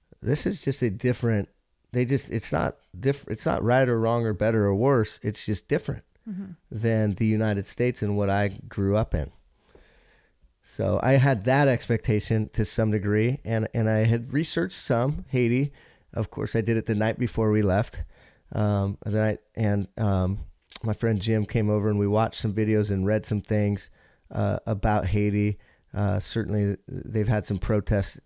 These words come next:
Speaker 1: i-, that have been, uh, pretty, um, violent i-, in,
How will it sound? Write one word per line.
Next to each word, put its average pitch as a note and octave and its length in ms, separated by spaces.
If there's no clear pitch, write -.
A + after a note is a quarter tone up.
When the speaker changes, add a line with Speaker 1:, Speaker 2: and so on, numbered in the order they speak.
Speaker 1:
i-, G2+ 240
that G2+ 160
have G2 100
been, G2 280
uh, G2+ 160
pretty, G2+ 640
um, F#2+ 380
violent G#2 480
i-, G#2 160
in, G2+ 340